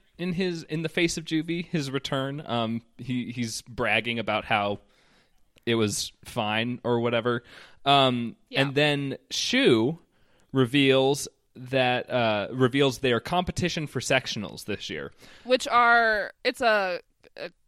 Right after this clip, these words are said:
Speaker 2: a group of old people getting their G E Ds.
Speaker 1: Yep, the, the hipsters.
Speaker 2: And, and it's the Warblers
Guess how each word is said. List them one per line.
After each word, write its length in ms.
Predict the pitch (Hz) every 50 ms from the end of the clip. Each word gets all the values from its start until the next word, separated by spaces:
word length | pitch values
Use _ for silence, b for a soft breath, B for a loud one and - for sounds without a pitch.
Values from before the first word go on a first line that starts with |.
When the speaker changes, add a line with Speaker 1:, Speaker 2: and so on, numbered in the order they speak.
| _ -
Speaker 2:
a 120 | - 185
group 260 | 185 - 233 247 226 -
of 100 | 220 214
old 240 | 240 254 262 277 -
people 520 | - 302 294 - - 359 370 392 415 - _ _ _
getting 240 | - 262 269 269 254
their 120 | 247 220 220
G 300 | 208 - 226 214 220 220
E 20 |
Ds. 640 | 180 170 233 262 277 311 415 427 - - - - - _ _ _ _
Speaker 1:
Yep, 200 | - 147 175 - - _ _
the, 320 | - - 117 - 139 127 123
the 140 | 107 120 110
hipsters. 420 | - 156 143 - - - 101 -
Speaker 2:
And, 640 | 277 277 269 269 262 262 269 262 254 - - - - - _ _ _ _ _ _ _ _ _ -
and 240 | 254 254 262 247
it's 260 | - 240 247 220 - -
the 120 | - 269
Warblers 840 | 233 226 208 208 190 - - 101 73 - - - - - - -